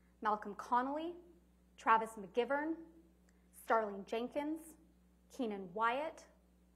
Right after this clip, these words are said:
Doctor Kipper, nurses Debbie Lloyd and Erin Filati, Tara Roberts, Ben King, Kate James,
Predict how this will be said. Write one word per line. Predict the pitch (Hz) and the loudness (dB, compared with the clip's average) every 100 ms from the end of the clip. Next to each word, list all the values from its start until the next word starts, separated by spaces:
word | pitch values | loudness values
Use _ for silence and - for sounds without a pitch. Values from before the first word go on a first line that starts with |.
| _ - | _ 6
Doctor | 214 214 202 - | 6 6 -8 -2
Kipper, | 277 277 311 339 - - - - _ _ | -2 2 0 0 -4 -18 -20 -20 _ _
nurses | 233 240 233 226 180 | -4 -2 -2 -8 0
Debbie | 220 220 220 | 0 2 -2
Lloyd | 208 214 233 269 294 - - | -2 0 0 -2 -4 -16 -20
and | 214 208 | -12 -8
Erin | 226 214 208 | -6 -8 -6
Filati, | 202 208 226 262 339 - - - _ _ _ | -2 2 2 2 -4 -8 -20 -20 _ _ _
Tara | - 262 220 190 | -4 0 0 0
Roberts, | 190 220 311 359 349 - - - _ _ _ - | 0 2 2 0 -4 -16 -20 -20 _ _ _ 2
Ben | 220 208 196 | 2 2 -6
King, | - 254 285 349 - - - - _ _ - | -4 0 0 -2 -4 -14 -20 -20 _ _ -4
Kate | 233 - 180 | -4 -4 0
James, | 247 240 269 311 | 0 2 0 -2